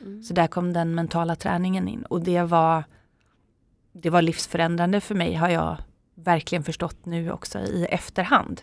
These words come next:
Speaker 1: Mm.
Speaker 2: Jag kände ju det när jag gick kursen. Men det egna ansvaret, den tioöringen, när den trillade ner och att det är bara jag som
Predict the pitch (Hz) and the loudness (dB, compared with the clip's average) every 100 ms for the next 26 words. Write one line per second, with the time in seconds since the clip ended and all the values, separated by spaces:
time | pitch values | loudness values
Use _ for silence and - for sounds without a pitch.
0 | - 185 175 170 156 160 165 170 165 160 | -2 0 2 2 2 2 2 2 0 -4
1 | 165 170 175 - 240 - - - 202 185 | -4 -6 -8 0 0 2 -2 -4 -6 -8
2 | - - - - - _ 185 180 175 - | -12 -20 -20 -20 -20 _ -4 -2 -2 -6
3 | _ _ _ _ _ - 175 - 185 170 | _ _ _ _ _ -10 -8 -2 0 0
4 | 175 - 190 175 - 196 185 175 190 - | -2 -2 -2 -2 -4 -2 0 0 -4 -10
5 | - 180 175 170 - - 175 180 180 170 | -12 -4 -2 -2 -4 -4 0 0 0 0
6 | 175 180 185 185 165 - 170 170 165 170 | -4 -4 -2 0 -2 -4 -4 -2 0 -2
7 | - - 196 - _ _ _ _ _ 170 | -2 -4 -6 -8 _ _ _ _ _ -2
8 | 156 170 160 - 175 160 160 165 165 - | 0 -2 -4 0 2 2 0 -2 -2 -2
9 | - 185 - - _ _ - 165 160 | -4 -8 -14 -18 _ _ -8 -6 -6